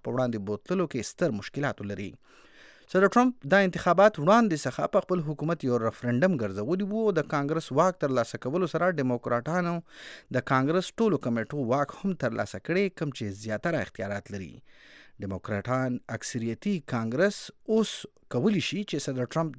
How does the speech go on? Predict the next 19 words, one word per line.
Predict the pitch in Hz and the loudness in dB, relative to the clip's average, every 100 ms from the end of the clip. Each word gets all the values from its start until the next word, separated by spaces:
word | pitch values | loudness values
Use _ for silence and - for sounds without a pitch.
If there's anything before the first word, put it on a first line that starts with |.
| 120 | -8
د | 107 | -6
ټیکسونو | 117 - 214 208 185 | -6 0 2 4 4
یا | 160 135 | 6 6
د | 127 | 4
مالیې | 123 123 160 131 | 2 2 0 2
ذاتي | 110 - 202 | 0 2 0
حساب | 190 - 170 - | 0 2 0 0
کتاب | 156 185 185 | 0 2 2
وغواړي | 165 165 170 185 208 | 4 8 8 6 2
او | 170 | 2
د | 135 156 | 2 4
کال | 151 139 | 4 2
دوه | 139 131 | 0 -2
زره | 120 | -2
شپاړسم | - 117 107 175 180 - - - - - - | -2 -2 0 0 0 -2 -14 -20 -20 -20 -8
صدارتي | - 135 135 131 214 | 0 4 4 4 2
انتخاباتو | 180 131 - 110 147 135 107 | 0 -2 0 2 2 2 -2
په | 113 | 0
وخت | 180 | 0